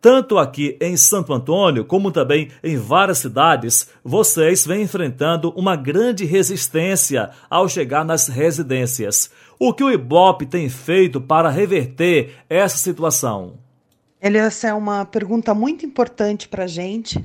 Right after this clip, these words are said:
Speaker 2: tá? Houve, é, uma falha de comunicação aos municípios, é, da chegada do ibope, é, nas cidades, tá? Então, a gente tem aí enfrentado alguns problemas, porque as pessoas não tavam sabendo, é, mas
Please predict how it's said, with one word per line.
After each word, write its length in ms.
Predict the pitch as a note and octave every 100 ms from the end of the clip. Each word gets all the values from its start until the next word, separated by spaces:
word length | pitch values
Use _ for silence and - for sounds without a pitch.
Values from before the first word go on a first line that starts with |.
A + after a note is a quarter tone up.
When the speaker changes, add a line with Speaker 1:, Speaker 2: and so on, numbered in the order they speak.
| -
Speaker 2:
tá? 320 | F#3+ A3+ A3+ - - - -
Houve, 580 | C4+ E4 D4 G#3+ G#3 - _ -
é, 220 | G3 F#3+
uma 180 | G3+ G#3
falha 340 | - A3 A#3
de 120 | A3
comunicação 840 | - G#3+ G#3+ G#3 G#3 F3+ - A3+ A3+
aos 140 | G3+
municípios, 960 | G3+ G#3 F3+ - A3+ A#3 - G3 F3+ - - -
é, 240 | G3 G3
da 160 | F#3 A3
chegada 580 | - A3+ F#3 G3 A3 G#3
do 80 | G3+
ibope, 640 | E3 F#3 G#3 G#3 F#3+ F3+ - - -
é, 460 | F#3 F#3 F#3 F3+
nas 220 | F#3+ G#3
cidades, 720 | - E3 D#3+ D#3+ F#3+ A#3 - - - _
tá? 240 | - F#3+ G#3
Então, 180 | G#3+
a 60 | A3
gente 240 | G#3+ A3
tem 340 | - A#3 B3+ A#3+
aí 240 | G#3 A#3
enfrentado 680 | A3+ - G#3 G3 A3 A3+ G#3
alguns 320 | F#3 G3 G#3+
problemas, 680 | - F#3+ F3 G3+ B3 A#3 G3
porque 220 | - F#3
as 80 | G3
pessoas 320 | G3+ F#3+ A3+
não 160 | G#3 G3+
tavam 260 | F#3 F3
sabendo, 680 | F#3 F#3 D#3 E3 G3 A#3 B3+ A#3 - - - -
é, 400 | G3+ G3+ G3+ G3+
mas 300 | A#3 B3+